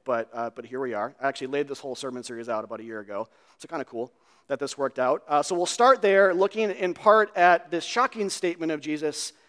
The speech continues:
saying that the devil is your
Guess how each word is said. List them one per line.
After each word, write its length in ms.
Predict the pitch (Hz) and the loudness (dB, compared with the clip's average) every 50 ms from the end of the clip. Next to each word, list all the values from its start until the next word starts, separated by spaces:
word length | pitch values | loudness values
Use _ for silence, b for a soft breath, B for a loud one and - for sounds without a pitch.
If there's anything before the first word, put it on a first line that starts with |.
| _ _ _ _ | _ _ _ _
saying 500 | - - 156 147 147 139 139 139 135 139 - _ _ _ _ - | -6 -4 -4 -2 -2 -2 -4 -4 -6 -8 -10 _ _ _ _ -6
that 160 | 135 135 131 | -6 -6 -6
the 100 | - 139 | -6 -6
devil 460 | 127 135 131 131 123 139 135 131 123 | -2 2 2 2 2 0 -2 -4 -4
is 480 | - 123 120 120 117 120 117 - - - _ _ | -6 -8 -8 -8 -8 -10 -12 -14 -16 -16 _ _
your 380 | 120 117 110 110 104 104 110 | -14 -12 -10 -10 -10 -10 -12